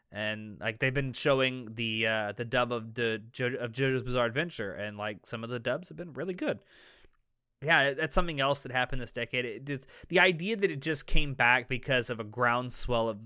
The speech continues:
of fan support just is, is what I like most about it, because there's so many, there's so many multinational companies now that don't give really a shit,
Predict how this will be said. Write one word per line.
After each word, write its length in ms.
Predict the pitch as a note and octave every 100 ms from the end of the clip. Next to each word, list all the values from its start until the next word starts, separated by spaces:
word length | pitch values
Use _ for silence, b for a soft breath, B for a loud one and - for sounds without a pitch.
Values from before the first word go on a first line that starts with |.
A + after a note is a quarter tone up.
| A#2
of 200 | G#2 A2
fan 280 | - A2+ A2
support 500 | A2 A2+ - A2 G2+
just 340 | G#2 G#2 - -
is, 500 | A2 G#2 G#2+ - - _ b b b b _ _ _
is 140 | C#3+
what 160 | - F3+
I 140 | E3
like 280 | D#3+ C#3+ C3
most 300 | B2+ B2+ -
about 280 | C#3 C#3 D3+
it, 140 | C3
because 320 | C3 B2 D3
there's 140 | C#3 C3+
so 240 | - D3+
many, 460 | D3+ D3 C#3+ C3+ B2+
there's 160 | B2+ -
so 120 | F3+
many 260 | F3 D3 A#2
multinational 1120 | A#2+ A#2 A#2 A#2+ A#2 A2 A#2 - B2 A2+ G#2+
companies 540 | A#2+ A2 A#2 A#2 G#2
now 220 | B2+ A#2+
that 140 | A#2 A2+
don't 200 | C3 B2
give 180 | B2 G#2
really 360 | A2 A#2 A2+
a 60 | G2+
shit, 360 | - - A2